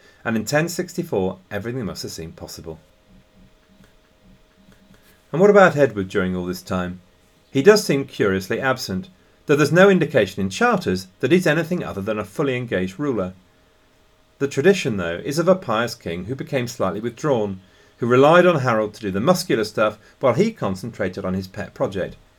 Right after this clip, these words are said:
the building of the Abbey of Westminster. In the spirit of never undercomplicating things, I think I'll start on this story by talking about London, on the tenuous ground that the site selected for Westminster Abbey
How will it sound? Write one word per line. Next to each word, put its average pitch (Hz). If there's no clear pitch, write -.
the 120
building 151
of 156
the 127
Abbey 90
of 92
Westminster. 104
In 151
the 202
spirit 190
of 127
never 127
undercomplicating 113
things, 110
I 151
think 233
I'll 233
start 104
on 117
this 139
story 95
by 113
talking 98
about 98
London, 107
on 175
the 214
tenuous 139
ground 87
that 95
the 101
site 123
selected 98
for 101
Westminster 101
Abbey 92